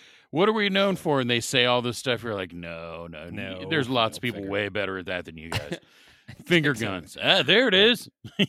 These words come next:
Speaker 1: <laughs> Son of a bitch.
Speaker 2: Yeah.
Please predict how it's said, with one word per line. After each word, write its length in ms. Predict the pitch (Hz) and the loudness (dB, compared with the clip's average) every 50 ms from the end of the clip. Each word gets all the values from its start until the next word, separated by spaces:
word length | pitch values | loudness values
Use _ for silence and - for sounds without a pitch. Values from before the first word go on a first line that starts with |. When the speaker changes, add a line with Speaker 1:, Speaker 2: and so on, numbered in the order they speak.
| - - 180 - - 208 196 - _ - 185 - - _ | 0 -2 -6 -4 -4 -6 -6 -6 _ -10 -12 -12 -12 _
Speaker 1:
<laughs> 200 | _ _ _ _ | _ _ _ _
Son 420 | - - - - - 113 123 131 139 | -16 -14 -10 -6 -2 0 0 0 0
of 80 | 131 | 0
a 80 | 151 139 | -2 -4
bitch. 460 | 104 87 101 82 80 80 - - - _ _ _ _ _ _ _ _ _ _ _ _ | -6 -6 -10 -10 -10 -12 -14 -18 -20 _ _ _ _ _ _ _ _ _ _ _ _
Speaker 2:
Yeah. 120 | - 92 | -20 -20